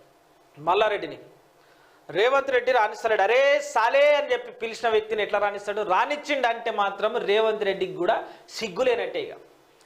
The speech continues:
ఎందుకంటే రానియొద్దని చెప్పి కాంగ్రెస్ వాళ్ళే అంటారు కదా. కాబట్టి ఇప్పుడు మల్లారెడ్డి గనక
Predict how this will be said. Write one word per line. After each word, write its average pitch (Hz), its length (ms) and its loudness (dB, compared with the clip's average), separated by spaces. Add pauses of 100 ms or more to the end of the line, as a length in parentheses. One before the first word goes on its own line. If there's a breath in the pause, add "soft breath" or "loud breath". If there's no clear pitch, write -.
(380 soft breath)
ఎందుకంటే 262 420 2
రానియొద్దని 294 600 2
చెప్పి 294 180 0
కాంగ్రెస్ 269 420 -2
వాళ్ళే 269 160 0
అంటారు 156 220 -6
కదా. 135 200 -6 (1000 soft breath)
కాబట్టి 226 340 2
ఇప్పుడు 285 220 2
మల్లారెడ్డి 254 720 2
గనక 202 480 0